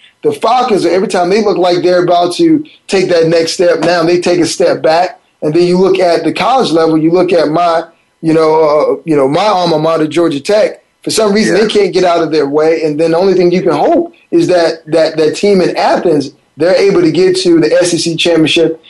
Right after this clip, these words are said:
Speaker 1: and possibly compete for, uh, a, a title. And, but right now, I mean, when you look at around the country, state to state, team to, team by team,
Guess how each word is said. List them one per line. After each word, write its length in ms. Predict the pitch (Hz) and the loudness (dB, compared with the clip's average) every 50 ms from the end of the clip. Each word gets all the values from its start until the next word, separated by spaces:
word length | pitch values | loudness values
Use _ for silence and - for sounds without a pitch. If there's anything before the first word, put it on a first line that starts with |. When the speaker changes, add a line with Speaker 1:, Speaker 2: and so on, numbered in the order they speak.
| - _ - | -20 _ -8
Speaker 1:
and 140 | 156 - | -6 -4
possibly 400 | - 180 175 180 180 180 185 165 | -2 0 0 -2 0 0 0 0
compete 480 | 160 - 151 143 - - 180 175 147 139 | 0 -2 -4 -4 -2 -2 -2 -2 -4 -6
for, 580 | - - 175 165 160 160 156 151 147 151 151 - _ _ _ _ - | -4 -2 0 2 2 2 2 2 2 0 -4 -8 _ _ _ _ -4
uh, 460 | 165 151 139 156 151 143 139 135 131 - - | -2 0 2 2 2 2 0 0 -2 -4 -2
a, 340 | 143 143 135 127 - - | -2 -2 -2 -2 -2 -4
a 40 | - | -4
title. 560 | - - - 214 269 320 - - - - - - _ _ _ | -4 -4 -2 0 0 0 0 0 -2 -4 -8 -14 _ _ _
And, 220 | 175 160 151 156 | -4 -4 -2 -2
but 100 | 160 160 165 | -2 -2 0
right 240 | 180 185 185 180 175 | 2 2 2 2 2
now, 340 | 190 226 294 277 220 180 | 2 2 2 2 0 0
I 100 | 151 160 | 0 0
mean, 240 | 175 175 175 165 151 | 0 0 0 0 0
when 140 | 170 175 165 | -2 -2 -2
you 80 | 170 160 | -2 -2
look 280 | 160 208 269 - - 202 | 0 0 0 0 0 0
at 320 | 190 180 165 147 - - _ _ _ - | 0 0 0 -2 -4 -10 _ _ _ -2
around 360 | 143 139 170 180 202 202 190 | -2 0 0 0 2 2 0
the 140 | 175 165 - | 0 0 0
country, 560 | 185 202 202 - - 170 151 147 143 147 - - - _ _ | -2 -2 -2 0 0 0 0 0 0 -2 -6 -16 -20 _ _
state 340 | - - - 196 208 214 196 | -14 -6 -4 -2 -2 0 -2
to 80 | 196 175 | -2 -4
state, 560 | - - 175 160 156 151 143 143 - - - | -2 -2 -2 0 0 0 0 -2 -4 -12 -6
team 320 | - 190 202 202 190 180 | -2 0 0 2 2 2
to, 120 | - 170 - | 0 0 -2
team 320 | - - 202 208 214 185 | -2 -2 0 2 2 2
by 180 | 180 160 165 160 | 2 0 0 0
team, 380 | 165 165 160 147 139 135 - | 0 -2 -2 -2 -2 -4 -8